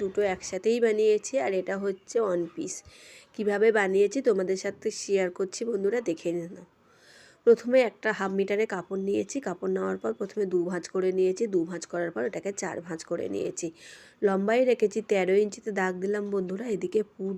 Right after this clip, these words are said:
রেখেছি পাঁচ ইঞ্চিতে, যেহেতু ডবল ভাঁজে আছে এটা পাঁচে রেখেছি। যেহেতু ছয় থেকে সাত বছর বাচ্চার জন্যে বানানো হচ্ছে। আর এখানে গলা রেখেছি আড়াই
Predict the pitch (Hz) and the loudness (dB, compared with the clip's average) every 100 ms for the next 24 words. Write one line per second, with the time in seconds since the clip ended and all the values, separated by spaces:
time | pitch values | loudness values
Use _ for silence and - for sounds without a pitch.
0 | 196 202 202 - 285 - - - - 196 | 0 0 0 0 2 2 0 -14 -6 -4
1 | 196 196 180 - - 175 - - - - | -2 0 0 -2 -6 -6 -8 -20 -20 -16
2 | - 226 262 202 190 220 202 226 247 202 | 4 6 8 6 6 6 4 2 4 4
3 | 185 - 285 226 208 190 - 196 190 190 | 2 2 0 0 -2 -4 -2 -2 0 -2
4 | 185 269 403 - - _ _ _ _ - | 0 2 0 -2 -20 _ _ _ _ -20
5 | - _ 208 247 233 233 262 - 202 196 | -20 _ 2 8 8 8 0 0 2 4
6 | 208 220 214 185 185 190 220 196 190 - | 2 2 0 0 0 2 0 0 -2 -2
7 | 196 190 202 202 240 277 190 190 196 202 | -2 0 0 2 0 0 0 0 0 0
8 | 202 190 - 285 349 - - - - 202 | -4 -6 0 0 0 -12 -18 -10 -2 0
9 | 196 214 233 202 196 202 208 208 208 214 | 2 2 2 2 2 2 2 2 2 0
10 | 254 208 196 | 0 0 2